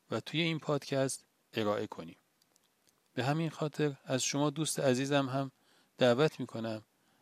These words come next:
اگه به خودتون، خانواده‌تون یا دوستان و آشناهاتون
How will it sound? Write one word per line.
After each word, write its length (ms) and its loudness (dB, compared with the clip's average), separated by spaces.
اگه 300 4
به 160 0
خودتون، 680 -2
خانواده‌تون 880 0
یا 100 -2
دوستان 460 -4
و 40 -4
آشناهاتون 760 -4